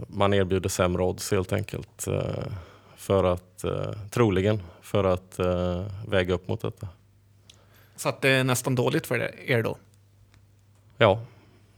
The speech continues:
Speaker 2: Hur ofta föregår, eh, fiffel, att man försöker trycka upp, eh, oddset på, eh, låg omsättningslopp på banan för att sen kunna få ett finare odds, eh, på internetbookmakerna?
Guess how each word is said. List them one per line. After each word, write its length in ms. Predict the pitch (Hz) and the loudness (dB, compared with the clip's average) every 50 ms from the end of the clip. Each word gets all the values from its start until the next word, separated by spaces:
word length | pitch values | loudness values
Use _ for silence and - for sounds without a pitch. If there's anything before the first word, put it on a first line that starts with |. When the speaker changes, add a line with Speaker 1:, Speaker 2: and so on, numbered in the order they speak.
| _ _ _ - _ _ - _ - - _ - - - - _ _ - - | _ _ _ -20 _ _ -20 _ -20 -20 _ -20 -20 -20 -20 _ _ -20 -12
Speaker 2:
Hur 160 | - 160 151 | -8 -4 -2
ofta 640 | 151 143 - - - 151 139 127 123 123 120 120 127 135 | -2 -2 -4 -4 0 2 4 4 6 4 4 2 2 0
föregår, 640 | 120 - - 147 135 131 131 131 131 123 120 117 117 | -2 0 2 2 2 2 2 2 0 0 2 2 2
eh, 360 | 117 113 113 120 104 - 104 - - - - - - - _ | 2 2 2 0 0 -2 -4 -6 -8 -12 -18 -20 -20 -20 _
fiffel, 560 | - - - 147 135 - - - 170 165 156 151 | -4 2 4 4 4 2 0 0 0 2 2 0
att 120 | 135 - | -2 -2
man 100 | 143 120 | -2 -2
försöker 240 | 120 131 131 127 127 | -2 -2 -2 -2 -2
trycka 260 | - 147 139 - 135 | -2 -2 0 2 2
upp, 360 | 131 143 139 - - - - | 2 2 0 -2 -6 -4 -2
eh, 180 | 139 131 - - | -2 -2 0 -2
oddset 440 | 143 143 135 - - 143 - - - | -2 -2 -2 -2 -2 -2 -4 -2 -6
på, 320 | 143 127 123 123 123 117 | -4 -2 -2 0 0 -2
eh, 60 | 117 117 - - - - - - - | -2 -4 -8 -16 -20 -20 -20 -18 -10
låg 500 | - 139 131 170 165 120 117 123 123 113 - | -4 -2 0 2 2 0 0 0 -2 -2 0
omsättningslopp 800 | 139 131 120 - 139 127 - 143 131 120 - - 156 156 - - | 0 -2 0 0 0 -2 -2 -2 -4 -2 -2 -2 -2 -4 -2 -4
på 80 | 135 | -2
banan 440 | 127 127 123 127 123 127 127 131 127 | 0 2 0 2 0 0 -2 -2 -4
för 120 | - 131 | -4 -6
att 80 | 123 120 | -6 -4
sen 280 | - 135 120 120 117 117 | -4 -4 -2 -2 -4 -4
kunna 400 | - 131 123 120 117 117 113 113 | -4 -4 -4 -4 -4 -6 -6 -8
få 240 | - - 123 120 | -8 -6 -4 -4
ett 140 | 120 120 - | -4 -6 -8
finare 360 | - - 135 127 127 123 123 | -6 -6 -4 -4 -2 -2 -2
odds, 460 | 113 - 131 135 131 123 - - - - | 0 0 -2 -2 -2 -4 -6 -6 -4 -4
eh, 280 | 120 120 117 117 117 | -4 -4 -4 -4 -6
på 280 | 117 - 139 123 120 - | -6 -6 -6 -4 -2 0
internetbookmakerna? 1200 | 135 127 117 131 127 123 - - - - - - 131 131 127 - - 139 131 - - 143 139 139 | 0 0 0 0 -2 -2 -4 -6 -8 -8 -6 -4 -4 -4 -4 -2 -4 -4 -4 -4 -4 -6 -6 -6